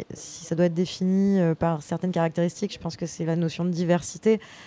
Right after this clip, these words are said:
Euh, des personnes fuient la persécution du fait de leur orientation sexuelle, du fait de leur religion, euh, du fait, euh, de leur nationalité, comme je l'ai dit.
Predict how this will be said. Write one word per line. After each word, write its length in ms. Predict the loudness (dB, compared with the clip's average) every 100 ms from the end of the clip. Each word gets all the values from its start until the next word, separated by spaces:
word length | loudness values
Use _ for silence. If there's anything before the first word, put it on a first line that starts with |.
| -20 -12 -2
Euh, 560 | 0 2 2 2 0 -2
des 180 | -4 0
personnes 360 | 0 0 -2
fuient 180 | 0 2
la 120 | 4
persécution 640 | 4 0 -2 -6 -4 -4 -4 -10 -8
du 140 | -2 2
fait 220 | 2 4
de 80 | 4
leur 160 | 4
orientation 520 | 2 0 0 -2 -2 -6
sexuelle, 440 | -6 -6 -6 -6
du 80 | -2
fait 180 | 0 2
de 80 |
leur 220 | 2 2 0
religion, 440 | -2 -2 -4 -8 -10 -20 -16 -4
euh, 200 | 0 2
du 200 | 0 -2
fait, 340 | 0 0 0 0
euh, 420 | 0 2 2 2
de 120 | 2
leur 180 | 4 4
nationalité, 680 | 2 0 2 2 2 0 -2
comme 220 | 0 0
je 60 |
l'ai 100 | 0
dit. 220 | 0 -2